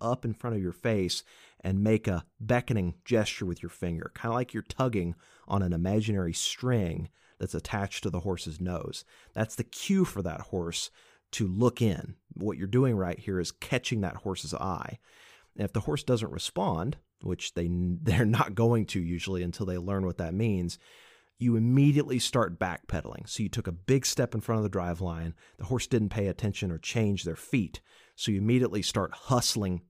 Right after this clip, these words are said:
backward. And we, we've told people in the past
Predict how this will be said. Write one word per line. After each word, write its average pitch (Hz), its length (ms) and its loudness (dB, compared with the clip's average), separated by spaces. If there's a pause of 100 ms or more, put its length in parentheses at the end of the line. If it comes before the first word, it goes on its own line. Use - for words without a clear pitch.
backward. 85 540 -6 (640)
And 98 340 0 (120)
we, 104 280 0
we've 107 400 -2
told 185 260 0
people 123 260 0
in 92 60 2
the 80 80 -2
past - 580 -4